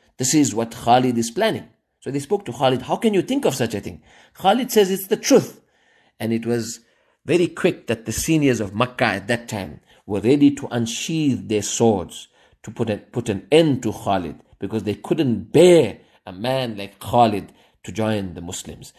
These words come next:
Ikrimah tells them, "I didn't gather y'all to kill him. What is wrong with y'all?" Hazrat Khalid realized things are going too far. So he then said to them, "Okay, I will listen to what y'all are saying.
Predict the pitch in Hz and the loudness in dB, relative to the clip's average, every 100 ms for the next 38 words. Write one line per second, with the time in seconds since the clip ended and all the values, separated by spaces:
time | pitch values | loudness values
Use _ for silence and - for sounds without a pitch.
0 | - 220 233 262 233 - 135 110 110 117 | -4 -2 2 2 2 0 -2 -2 -4 -10
1 | - - 262 277 127 127 175 165 151 135 | -12 -8 -8 -8 -6 0 0 0 -2 -2
2 | 170 135 135 - 208 170 160 - - 226 | -4 -6 -10 -4 -2 0 -2 -8 -2 2
3 | 277 233 226 180 - 101 - _ _ _ | 4 4 4 0 -10 -14 -16 _ _ _
4 | _ 104 113 117 117 123 107 101 104 113 | _ -6 -6 0 0 2 -2 -2 0 2
5 | 95 - 127 110 98 107 107 - 92 - | 0 -2 -2 -2 -2 -4 -4 -6 -4 2
6 | 110 - - - _ _ 107 107 104 139 | 2 2 -10 -20 _ _ -8 -6 0 0
7 | 143 139 123 127 131 151 165 127 139 139 | 0 -2 -2 -2 -2 -2 -2 -2 -2 -6
8 | _ _ _ - 123 120 117 117 143 113 | _ _ _ 0 2 4 2 0 -4 -4
9 | 104 104 98 95 98 - 123 131 135 | -4 -4 -6 -8 -6 -2 0 0 -4